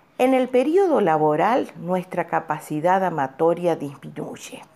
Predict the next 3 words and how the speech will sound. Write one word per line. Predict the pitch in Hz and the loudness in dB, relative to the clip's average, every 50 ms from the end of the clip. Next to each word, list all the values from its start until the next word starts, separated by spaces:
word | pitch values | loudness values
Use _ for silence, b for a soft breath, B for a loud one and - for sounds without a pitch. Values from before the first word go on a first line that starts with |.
| _ _ _ _ B B B B B B B B B | _ _ _ _ B B B B B B B B B
Algunos | - 175 170 165 165 208 262 285 262 208 170 185 226 226 - - b b b b b b | -2 -2 -2 -2 0 2 2 2 4 2 2 0 -2 -6 -10 -18 b b b b b b
creen | - 175 180 202 220 220 190 170 | -2 0 0 0 0 0 -2 -2
incluso | 156 143 143 151 147 - - 202 214 - - - - 135 135 139 | -2 -4 -4 -6 -8 -6 -4 -4 -4 -4 -6 -4 -2 -2 -2 -2